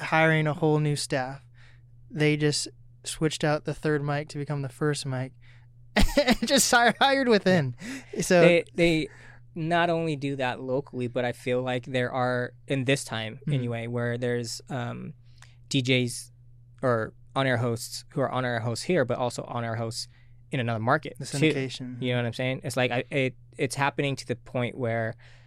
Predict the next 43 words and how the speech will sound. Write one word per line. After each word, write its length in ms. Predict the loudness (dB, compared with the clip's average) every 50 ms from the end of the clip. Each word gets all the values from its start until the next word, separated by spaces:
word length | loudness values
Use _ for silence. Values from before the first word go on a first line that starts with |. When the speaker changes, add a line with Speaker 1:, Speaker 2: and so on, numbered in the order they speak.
| -20 -20 -20 -20 -20 -20 -20 -20 -20 -20 -20 -20 -20 -20 -2 0
Speaker 2:
if 140 | 2 4 4
you're 80 | 4
not 220 | 4 4 2 2 0
behind 280 | -4 -4 -4 -4 -4 -2
the 40 | -4
scenes 380 | -4 -4 -4 -4 -4 -4 -4 -6
and 120 | -6 -6
see 200 | -8 -6 -6 -6
the 100 | -6 -6
huge 260 | -4 -4 -4 -4 -2
layoffs 520 | -2 -2 0 0 0 0 -2 -4 -8 -10 -8
and, 240 | -8 -8 -8 -8
and 200 | -8 -8 -8 -6
know 160 | -6 -4 -4 -4
what's 180 | -4 -6 -4 -4
really 140 | -4 -4 -2
happening, 460 | -2 -4 -2 -2 -2 -2 -2 -4 -4 -8 -12 -20 -20 -20 -20 -20 -8
you're 140 | -4 -4 -2 0
not 220 | -2 -2 -4 -6
going 260 | -10 -10 -8 -8 -8 -6
to 200 | -6 -6 -4 -2
really 380 | -2 -2 -2 -4 -4 -6 -8 -12 -16 -20 -20 -20 -20 -10 -8
know 260 | -6 -4 -4 -4 -4
or 60 | -4 -6
understand 400 | -8 -10 -10 -8 -8 -6 -6 -6
it. 60 | -6
You're 120 | -6 -8
just 100 | -10 -10
tuning 180 | -10 -10 -10 -10
into 140 | -10 -10 -12
the 100 | -10 -10
radio, 360 | -8 -8 -8 -10 -12 -14 -14
right? 220 | -14 -12 -12 -10 -8
Speaker 1:
Yeah. 280 | -8 -6 -4 -4 -4
Speaker 2:
Um, 100 | -4 -6 -2
you 120 | -2 0 0
saw 260 | 0 0 0 0 -2
it 80 | -2 -6
happen. 260 | -8 -10 -8 -8 -8
I 100 | -8 -8
saw 220 | -8 -8 -8 -8
it 60 | -8
happen. 360 | -8 -10 -10 -10 -12 -12 -14